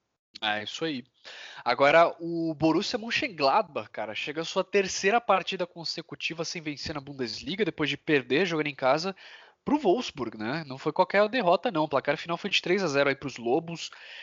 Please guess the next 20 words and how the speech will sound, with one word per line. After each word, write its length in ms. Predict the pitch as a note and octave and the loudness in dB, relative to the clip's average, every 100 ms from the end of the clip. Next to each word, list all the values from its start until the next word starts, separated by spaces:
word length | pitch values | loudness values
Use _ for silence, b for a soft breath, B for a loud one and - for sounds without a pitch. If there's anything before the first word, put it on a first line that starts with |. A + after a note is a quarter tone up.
| B | B
Yannick 420 | D#3+ F3 F#3 E3+ F#3+ | 4 4 4 0 2
Gerhardt 460 | D#3 D3+ D3 - | 4 4 2 -2
abriu 220 | D3 C#3+ D#3+ | -10 -10 -6
o 20 | |
placar 320 | E3 - D3 | -6 -4 -6
aos 120 | C#3 | -8
trinta 260 | - D#3 D3 | -10 -10 -10
e 60 | |
sete 360 | B2+ - C#3+ - | -6 -4 -4 -4
do 60 | C#3 | -10
primeiro 320 | C#3+ C3 A#2+ | -10 -10 -8
tempo 420 | - F#3+ G#3+ G#3 | -4 -4 -4 -8
e 40 | |
Mehmed 640 | F3+ G3+ E3+ C#3+ D#3 D#3 - B B B - | -2 -2 0 0 0 -2 -10 B B B 2
marcou 320 | D#3 D3 E3 | 2 4 -2
duas 280 | C#3+ F#3 C3+ | 0 0 0
vezes 160 | D3 | -4
no 80 | C#3+ | -6
segundo 320 | - D3 B2+ | -8 -8 -12
tempo. 500 | A2 B2 F3 - F#3+ | -10 -8 -8 -8 -10